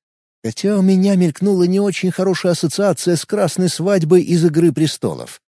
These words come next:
Мы выпили и расселись. Девочки снова подбежали, и на наших тарелках появились аппетитные куски поджаренного мяса и отварной картофель.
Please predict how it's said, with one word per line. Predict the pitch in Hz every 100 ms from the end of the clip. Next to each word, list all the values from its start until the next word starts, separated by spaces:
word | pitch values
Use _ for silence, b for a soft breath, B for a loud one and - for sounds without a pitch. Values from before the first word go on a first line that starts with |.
| _ _ _ -
Мы | 117 170 214
выпили | 135 135 180 190 135 -
и | 160
расселись. | 185 - - 90 71 - - _ _ _ _ _ _
Девочки | 123 135 180 190 156 -
снова | 175 - 214 185 170
подбежали, | 160 151 139 120 64 60 _ -
и | 101
на | 117
наших | 135 131 127
тарелках | - 107 180 196 214 -
появились | 202 143 180 185 214
аппетитные | 220 180 165 175 196
куски | 185 147 - 180
поджаренного | 190 180 117 151 180 196 202
мяса | 120 110 131 - 165
и | 95
отварной | 147 175 190 160 143
картофель. | 120 127 - 82 67 67